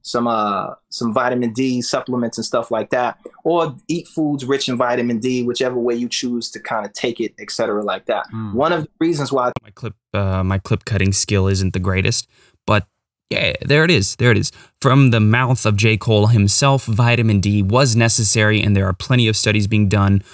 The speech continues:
Speaker 3: on how that should have been talked about more in the beginning, but hadn't been, and how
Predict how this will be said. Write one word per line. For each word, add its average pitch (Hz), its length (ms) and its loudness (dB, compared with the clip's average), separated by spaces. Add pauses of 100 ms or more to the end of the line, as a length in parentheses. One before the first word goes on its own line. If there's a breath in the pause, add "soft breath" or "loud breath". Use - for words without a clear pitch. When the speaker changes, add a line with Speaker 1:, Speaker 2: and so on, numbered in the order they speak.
(180 loud breath)
Speaker 3:
on 92 220 2
how 98 600 2
that 98 260 0
should - 440 0
have 113 200 0
been 107 380 4
talked 104 360 -2
about 98 220 0
more 117 240 4
in 131 80 4
the 123 60 4
beginning, 120 560 2
but 127 180 0 (160)
hadn't 110 360 0
been, 123 340 4 (360 loud breath)
and 95 440 2 (840)
how 95 640 0